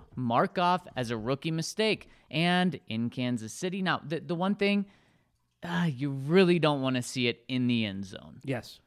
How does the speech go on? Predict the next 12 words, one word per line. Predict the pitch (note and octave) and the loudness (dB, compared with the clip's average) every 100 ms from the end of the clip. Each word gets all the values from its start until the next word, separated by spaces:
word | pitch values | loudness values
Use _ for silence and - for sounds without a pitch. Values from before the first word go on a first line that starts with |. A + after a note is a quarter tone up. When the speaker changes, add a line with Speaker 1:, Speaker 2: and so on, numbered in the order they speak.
| _ | _
Speaker 1:
But | C#3+ | -2
that's | E3 F3 | 2 2
probably | - F#3 F3+ | 0 -2 0
where | D#3+ D#3 | 0 0
that | C#3 | -2
play | - C#3+ | -2 -2
is | B2 | -2
going | A#2+ A2+ | -2 -2
to | |
be | G2+ | -4
called. | - F#2 - - - _ - - - - _ - | -8 -10 -10 -18 -20 _ -14 -14 -18 -20 _ -2
Speaker 2:
Yeah, | E3 G#3 G#3+ | 6 8 8